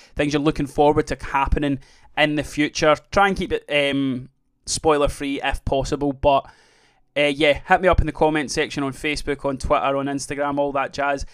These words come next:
If you wanna follow the podcast, we're at With Mates Pod on Twitter and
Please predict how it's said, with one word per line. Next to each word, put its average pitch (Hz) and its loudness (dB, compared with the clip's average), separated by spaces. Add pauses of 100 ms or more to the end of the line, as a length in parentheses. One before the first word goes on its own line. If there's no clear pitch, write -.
(520)
If 180 2
you 190 4
wanna 185 6
follow 185 2
the 175 -2
podcast, 190 4
we're - -4
at - 6
With 160 0
Mates 135 -4
Pod 147 0
on 135 -4
Twitter 147 2
and 139 -6